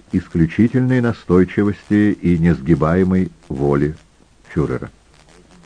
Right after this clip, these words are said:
Кстати, историками почти единогласно утверждается, что победный план войны с Францией и её союзниками, план прорыва через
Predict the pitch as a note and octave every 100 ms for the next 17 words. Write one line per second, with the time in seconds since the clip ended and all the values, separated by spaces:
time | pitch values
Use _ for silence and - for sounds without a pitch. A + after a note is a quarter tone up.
0 | - - - _ - - - _ - -
1 | C3 A#2+ G#2 F#2+ G2 G#2 - - D3 C3+
2 | G2 F2 F#2 - - G#2+ G2+ - F#2 F2+
3 | F#2+ G2 A2 A2+ - G2+ F#2+ F#2+ F2+ C#3
4 | B2+ F#2+ F#2+ E2 - E2+ F2+ E2+ A2 F#2+
5 | G2+ - G2+ G#2 E2+ E2+ F2 F#2+ F2+ -
6 | - E2+ E2 D#2+ - G2 G2 F#2+ F#2 -
7 | F2 F2+ G2+ F#2+ - E2 D2+ D2 E2 E2
8 | F2+ F2 E2+ E2 F2+ E2+ E2 E2+ E2+ F#2+
9 | E2 - E2